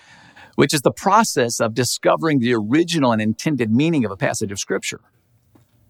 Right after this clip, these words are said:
You see, Jesus goes back through Scriptures with this couple and exegetes them. He, he shows them how these Old Testament Scriptures were pointing to the coming Messiah, him.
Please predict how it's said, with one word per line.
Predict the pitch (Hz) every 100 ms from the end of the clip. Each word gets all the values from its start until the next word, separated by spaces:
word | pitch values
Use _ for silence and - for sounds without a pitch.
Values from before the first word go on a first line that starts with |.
| _ _ _ _ _ _ _ -
You | 127
see, | 151
Jesus | 123 208 220
goes | 151 113
back | 98 156 208 - -
through | 170
Scriptures | - - 160 - 117 104
with | 101 185 -
this | 202 -
couple | - 185 - 127
and | 123 117 - _ _ -
exegetes | 220 - 147 113 101 -
them. | 73 104
He, | 107 _
he | - 151
shows | - 214 214 233 147
them | 151
how | 131 165
these | 160 127
Old | 170 135
Testament | 165 - 139 127
Scriptures | - - - 110
were | 120
pointing | - 185 208 185 139
to | 139
the | 135
coming | - - 185 151
Messiah, | 131 - 202 220 139 85 - _ _ _ _
him. | - 262 226